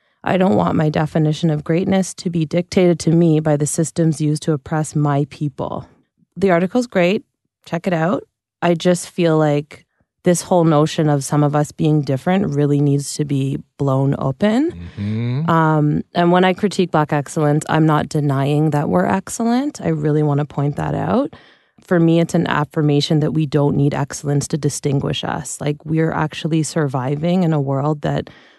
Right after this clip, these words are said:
Speaker 1: denies us many things like citizenship, belonging, safety, protection, and affection. And when you actually look at the way we're treated, it's set up against the way that white supremacy coddles white people, specifically white men. It really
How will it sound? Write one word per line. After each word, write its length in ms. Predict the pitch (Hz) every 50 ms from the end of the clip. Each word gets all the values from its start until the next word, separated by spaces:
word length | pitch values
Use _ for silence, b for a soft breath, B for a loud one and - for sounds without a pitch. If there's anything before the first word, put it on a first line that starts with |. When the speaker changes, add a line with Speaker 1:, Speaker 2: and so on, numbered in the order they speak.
| B _
Speaker 1:
denies 440 | 185 165 160 151 139 147 143 135 -
us 240 | 151 147 - - -
many 300 | 139 135 135 139 147 156
things 480 | - 190 190 202 220 226 226 - -
like 180 | 139 135 - -
citizenship, 720 | - - - 220 220 - - 151 147 131 - 131 - 135
belonging, 640 | - 143 147 147 160 180 185 165 139 120 120 127 -
safety, 540 | - - 185 202 175 - - - 120 117
protection, 680 | - - 156 139 - 123 180 - - - - 139 131 131
and 140 | 139 143 143
affection. 720 | 139 - - 165 160 - - - - - - - 208 175 b b b
And 460 | - - 175 175 170 165 170 165 170 - - _ _
when 280 | 202 175 190 190 196
you 140 | 185 202 190
actually 380 | 175 175 170 - - 202 180 165
look 280 | 151 156 160 160 -
at 200 | - 160 147 -
the 100 | - 160
way 220 | 143 160 156 147 151
we're 180 | 147 160 151
treated, 640 | 147 - - - 151 143 147 160 170 196 226 220 - - _ -
it's 180 | - 147 - -
set 220 | - 175 160 156
up 200 | - - 143 -
against 460 | 175 147 147 151 151 151 143 - -
the 100 | - 151
way 280 | 135 143 147 139 143 143
that 180 | - 151 -
white 240 | 139 139 139 135 -
supremacy 520 | - 147 - 151 147 147 143 - - 165 147
coddles 600 | - - - - 143 139 139 151 147 143 - 160
white 240 | 156 143 143 156
people, 380 | - - 160 151 - - 185 185
specifically 640 | - - - 156 - - 147 - 156 - - 147 147
white 320 | 143 143 139 139 151 -
men. 480 | 156 143 131 131 139 160 196 226 262 - -
It 120 | 165 156
really 420 | 151 156 151 151 151 151 156 151